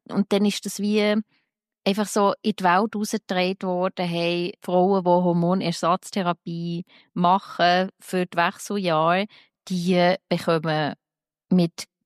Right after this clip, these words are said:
grosser Wahrscheinlichkeit, oder es gibt eine Wahrscheinlichkeit, dass sie an Krebs erkranken.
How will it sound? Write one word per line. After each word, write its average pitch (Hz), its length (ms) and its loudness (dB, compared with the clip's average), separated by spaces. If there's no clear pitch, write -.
grosser 165 420 0
Wahrscheinlichkeit, 165 800 0
oder 147 140 -8
es - 120 -8
gibt 165 240 0
eine 156 100 0
Wahrscheinlichkeit, 156 680 -4
dass - 140 -10
sie 160 260 -6
an 170 140 0
Krebs - 560 -6
erkranken. 175 880 -2